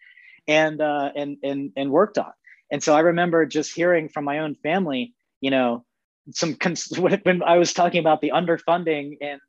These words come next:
which was tens of billions of dollars in a, in a, in a, in a,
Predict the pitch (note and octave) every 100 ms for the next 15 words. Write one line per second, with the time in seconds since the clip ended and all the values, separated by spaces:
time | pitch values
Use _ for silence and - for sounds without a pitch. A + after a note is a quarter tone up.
0 | _ - C3 E3 - C#3 - _ - B3
1 | A#3 G3+ E3 F3 G#3+ G3+ F3 D3+ D3+ D#3+
2 | F3+ C#3+ C3+ C#3 C3 B2+ C3+ C#3 B2+ C3+
3 | B2+ A#2 - B2 A#2+ A2